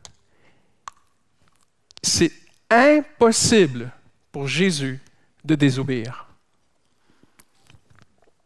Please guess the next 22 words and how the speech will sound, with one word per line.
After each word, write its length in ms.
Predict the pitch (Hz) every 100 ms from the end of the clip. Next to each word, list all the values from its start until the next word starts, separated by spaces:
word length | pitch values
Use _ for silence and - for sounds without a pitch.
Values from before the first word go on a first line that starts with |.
| _ _ -
Belle 180 | 147 160
occasion 260 | 151 139 143
de 60 |
dire 140 | 135 165
Amen. 220 | 143 135 127 _ - - - - _ _ _ _ _ _ _ - - - - - - - -
<clears throat> 360 | - - 214 - - _ _ _ -
Maintenant, 400 | 185 240 269 277 - _ _ - _ _ _ _ _ _ _ - -
ce 100 | -
qui 60 |
est 100 | 143
très 220 | - 226 202
intéressant 420 | 151 139 170 160
pour 160 | 143
nous, 180 | 123 156 - _ _ _ _ _ _ _ _ _ _ _ _
c'est 140 | - -
que 120 | 156
Jésus 300 | 151 170 202
a 40 |
été 160 | 185 170
prouvé 640 | - - 214 151 139 123 - - - - - _ _ _ _ _ _
seul, 600 | - - - 190 131 113 - - _
abandonné, 640 | 156 160 175 160 139 120